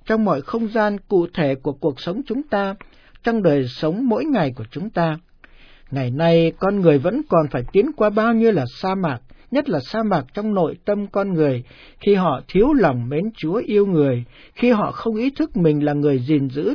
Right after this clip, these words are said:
tất cả những gì Đấng Tạo Hóa đã và đang ban cho chúng ta. Nhưng lòng từ bi Chúa có thể làm cho đất khô cằn nhất nở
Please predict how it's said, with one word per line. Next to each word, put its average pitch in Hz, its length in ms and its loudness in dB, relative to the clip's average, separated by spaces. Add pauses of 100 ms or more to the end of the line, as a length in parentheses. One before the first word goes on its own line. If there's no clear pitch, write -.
tất - 260 -8
cả 120 260 -4
những 208 140 -6
gì 147 260 0
Đấng 160 240 -4 (100)
Tạo 135 200 -2
Hóa 151 360 -6 (320)
đã 175 460 -2
và 127 80 -8 (120)
đang 190 280 -4
ban 180 220 -2
cho 175 120 -4
chúng 202 200 -10
ta. 175 300 -2 (760)
Nhưng 185 300 4
lòng 131 220 0 (100)
từ 120 140 -4
bi 170 260 0
Chúa 175 400 0
có - 140 -4
thể 123 180 -2
làm 135 360 -4
cho 202 140 -2
đất 262 240 -4
khô 220 280 0
cằn 139 340 -4
nhất 233 200 -2
nở 143 240 -4